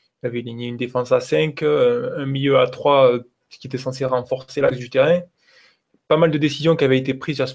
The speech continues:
ce jour-là pour justement essayer de nullifier au maximum le P S G, euh, en payant, en payant cette tactique, ben, tout simplement avec les, euh, sur le plan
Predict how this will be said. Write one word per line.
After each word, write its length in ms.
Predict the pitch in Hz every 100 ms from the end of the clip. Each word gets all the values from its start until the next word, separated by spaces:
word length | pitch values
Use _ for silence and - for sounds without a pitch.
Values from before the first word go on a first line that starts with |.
| -
ce 220 | - - 131
jour-là 400 | 131 143 151 151
pour 280 | 151 131
justement 340 | 117 - 139 147
essayer 260 | 135 139
de 100 | 131
nullifier 520 | 127 139 147 139 - 165
au 80 |
maximum 560 | 135 131 131 135 143 135
le 120 | 123
P 200 | 127 127
S 80 | 123
G, 200 | 151 175 _ _ _ _ _ _ _ 123
euh, 220 | 120 120
en 140 | 117
payant, 760 | 131 139 135 135 131 120 117 117 123 - _
en 100 | 139
payant 260 | 135 135 131
cette 240 | 131 127
tactique, 460 | - 120 - 165 -
ben, 360 | 120 113 113 113
tout 120 | -
simplement 500 | 127 120 127 139 123
avec 260 | 113 113
les, 260 | 117 113 110
euh, 80 | 107 113 _ _ _ _ _ _
sur 160 | -
le 120 | 131
plan 280 | 127 123 123